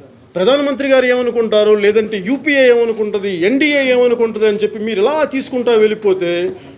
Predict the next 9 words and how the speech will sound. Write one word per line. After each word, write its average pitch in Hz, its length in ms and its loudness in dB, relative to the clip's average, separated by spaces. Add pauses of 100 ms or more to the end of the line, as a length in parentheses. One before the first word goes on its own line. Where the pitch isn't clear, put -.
(120)
కొన్ని 254 280 0
వందల 277 480 -2
మంది 254 260 -2
ప్రాణాలకి 247 920 0
కొంత, 220 500 0
కొన్ని 233 420 -2
ఒక 190 160 0
దశాబ్దం, 220 680 0
రెండు 226 180 -2